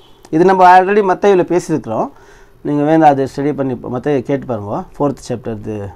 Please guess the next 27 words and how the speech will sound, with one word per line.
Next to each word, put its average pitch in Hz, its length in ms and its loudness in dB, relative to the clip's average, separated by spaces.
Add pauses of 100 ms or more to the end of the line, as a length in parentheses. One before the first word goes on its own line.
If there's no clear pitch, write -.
(180)
ஒரு 110 360 -10
video 131 240 -4
இருக்குது. 104 320 -12 (880)
அஹ், 135 140 -10
டெம்ப்டேஷனுக்கு 143 500 -4
அப்புறம் 131 400 -4 (480)
தர்டீன்லேருந்து, 147 580 0 (540)
அஹ், 127 340 -4
seventeen 131 360 -4
verses 117 380 -10
வரைக்கும் 135 300 -6
தனியா 147 340 -2
ஒரு 120 120 -2
video 123 280 -4
பண்ணியிருக்கோம். 101 300 -12 (640)
So, - 180 4
அப்போ 220 160 4
அங்க 208 180 4
நப்தலி 254 540 2 (1000)
நகரத்துல 170 540 2
வந்து 180 240 0
கலிலேயா, 185 640 4
புறஜாதியார்கள் 170 960 2
வாசம் 156 300 4
செய்யக்கூடிய 143 460 -2
கலிலேயான்னு 139 440 0
போட்டிருக்காங்க. 101 460 -12